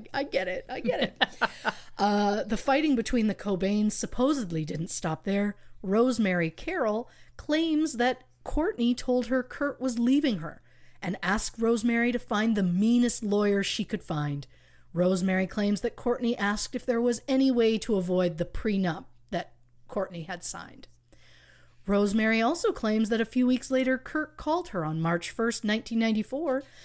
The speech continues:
asking for Courtney to be removed from his will. That same day, Kurt was on tour in Germany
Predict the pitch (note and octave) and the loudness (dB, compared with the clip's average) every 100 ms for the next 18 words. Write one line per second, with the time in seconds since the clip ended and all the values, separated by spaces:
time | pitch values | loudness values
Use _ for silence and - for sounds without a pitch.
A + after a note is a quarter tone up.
0 | - - - A#3+ D#4+ - F4 E4+ F4 - | -18 -16 -4 0 0 0 -4 -4 -6 -2
1 | B3+ A3 A3+ A3 G3 G#3 G3+ A#3 A3 G#3 | 0 0 -2 -2 -2 0 2 2 4 4
2 | E3 F3 - - F3 F3 F#3 F3 A3+ A3+ | 2 -2 -6 -4 -2 -2 -4 -2 0 0
3 | E3+ - - - - - - - - - | -2 -8 -20 -20 -20 -20 -20 -20 -14 -4
4 | E3+ - - G#3 F#3 F3+ G#3+ A#3 A#3 - | -4 0 2 2 2 2 2 2 0 -4
5 | G#3 - G3+ G#3+ G#3 G#3 - C4 A#3+ G#3 | -6 -2 0 0 0 0 -2 -2 0 0
6 | G3 A#3 D4+ C#4 A#3 | 0 0 0 0 0